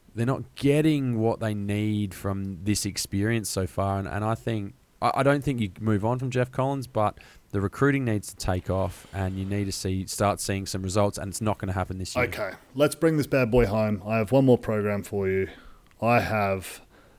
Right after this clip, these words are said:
Speaker 2: the Syracuse Orange. Now,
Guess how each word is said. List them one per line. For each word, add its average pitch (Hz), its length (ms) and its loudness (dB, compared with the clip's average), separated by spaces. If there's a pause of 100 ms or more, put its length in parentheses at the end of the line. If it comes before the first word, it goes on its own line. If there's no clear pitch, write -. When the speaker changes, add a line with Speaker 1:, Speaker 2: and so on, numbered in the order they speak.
(140)
Speaker 2:
the 107 680 0
Syracuse 139 1120 6
Orange. 104 920 -4 (360)
Now, 120 460 2